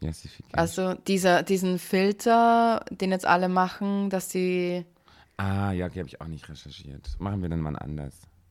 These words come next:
Speaker 2: Machen wir nächste Woche.
Speaker 1: Dann schneiden,
Speaker 2: Alright.
Speaker 1: dann schneiden wir das raus, damit man nicht, ähm,
Speaker 2: Voll.
Speaker 1: damit, damit wir nicht so planlos wirken. <laughs>
Speaker 2: Damit wir nicht so planlos wirken, obwohl wir es sind.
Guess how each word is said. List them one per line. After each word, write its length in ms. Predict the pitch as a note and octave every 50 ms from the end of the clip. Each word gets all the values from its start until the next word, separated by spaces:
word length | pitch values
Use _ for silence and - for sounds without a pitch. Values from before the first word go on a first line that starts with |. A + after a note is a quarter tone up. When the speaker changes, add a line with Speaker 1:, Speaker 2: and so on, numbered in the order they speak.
| _ _ -
Speaker 2:
Machen 380 | - E3 E3 D3+ D3 D#3 D#3 D3+
wir 100 | D3+ D3
nächste 260 | D3+ D#3+ E3 - -
Woche. 260 | - - - - - _ _ _ _ _ - - - - - - - - - - - - - - - -
Speaker 1:
Dann 80 | - -
schneiden, 20 |
Speaker 2:
Alright. 320 | C4+ C4+ - - D#3+ C#3 -
Speaker 1:
dann 100 | G#2 G#2+
schneiden 320 | - A2+ G#2+ A2 A#2 A2+
wir 80 | A2 G#2
das 240 | G2 F#2 - - -
raus, 260 | F#2 F#2+ G2+ G#2+ A2
damit 360 | - G2 F#2+ F#2+ F2+ - -
man 160 | F2 F2 F2 F2
nicht, 220 | E2+ D#2+ - - - -
ähm, 400 | E2+ E2+ E2 E2 D#2+ D#2 D2+ D2+ D2+ - D#2 - - - - - - - - _ - _ _ _ _ _ _ - -
Speaker 2:
Voll. 180 | - - D2+ F2+
Speaker 1:
damit, 100 | F2 D2+ - - -
damit 240 | D2+ F2 F2+ E2+ -
wir 80 | F2
nicht 200 | E2+ F2 E2+ -
so 360 | - - E2+ D#2+ D#2+ D#2+ D#2 D#2+ D#2+ - - _ _ _ _ _ _ _ -
planlos 600 | - D#2+ D#2+ E2 E2 D#2+ D#2 C#2 C2+ - - -
wirken. 220 | D2 C#2+ - - _ _ -
<laughs> 300 | - - - - - -
Speaker 2:
Damit 180 | E3+ E3 D#3 -
wir 80 | E3
nicht 140 | E3 D#3 -
so 100 | - D#3
planlos 520 | - - D#3+ D#3 D#3+ E3 E3 D#3 D#3 -
wirken, 300 | - D3+ - - D#3 D#3+ -
obwohl 300 | - D#3+ - D#3+ D#3+ D#3+
wir 80 | E3
es 120 | D#3 D#3 -
sind. 220 | - D#3 D#3+ D#3+